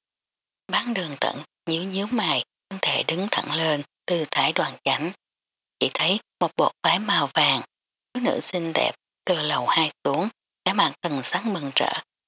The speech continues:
chạy tới bên cạnh bác Đường Tẩn. "Tẩn ca ca, muội vẫn chờ Tẩn ca ca." "Ngươi đến đây làm cái gì?" Không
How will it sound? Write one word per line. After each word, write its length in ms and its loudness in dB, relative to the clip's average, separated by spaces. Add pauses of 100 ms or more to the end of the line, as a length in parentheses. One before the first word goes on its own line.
(120)
chạy 300 2
tới 120 2
bên 220 0
cạnh 220 -4
bác 140 -2 (100)
Đường 260 -4
Tẩn. 260 -2 (640)
"Tẩn 360 -2
ca 200 2
ca, 280 0 (220)
muội 280 0
vẫn 180 0 (100)
chờ 240 -2
Tẩn 240 -4
ca 260 0
ca." 300 -2 (1040)
"Ngươi 240 0 (160)
đến 160 2
đây 200 2
làm 280 2
cái 180 2
gì?" 360 -2 (800)
Không 200 0